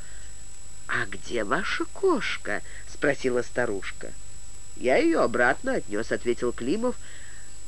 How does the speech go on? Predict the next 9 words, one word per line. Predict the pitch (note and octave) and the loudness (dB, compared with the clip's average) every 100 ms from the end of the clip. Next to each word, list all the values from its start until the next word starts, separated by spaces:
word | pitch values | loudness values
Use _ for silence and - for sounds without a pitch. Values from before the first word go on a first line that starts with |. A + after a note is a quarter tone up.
| - - C3 | -4 -4 2
насаживая | C#3+ B2+ D3+ C3+ B2+ C3 C3+ C3 | 2 4 4 4 4 4 6 6
на | C3 | 4
вилку | B2+ F#3 B3+ - | 4 4 2 0
кусочек | C3+ - C3 - | 0 2 2 0
сардины | - B2+ B2 A2 D3+ A#3 F#3 D#3 - - | 0 2 0 -2 -2 2 2 2 -2 -4
с | - D3 | -4 0
нежными | C3+ D3+ E3 D#3+ D#3+ D3+ | 2 4 2 0 2 2
оплывшими | C3+ C3+ A#2+ A#2+ - A2+ A#2+ | 2 0 0 0 0 -2 -2
краями. | A#2+ A#2+ A2 G2+ E2+ A#1 | -2 -2 -2 -4 -4 -4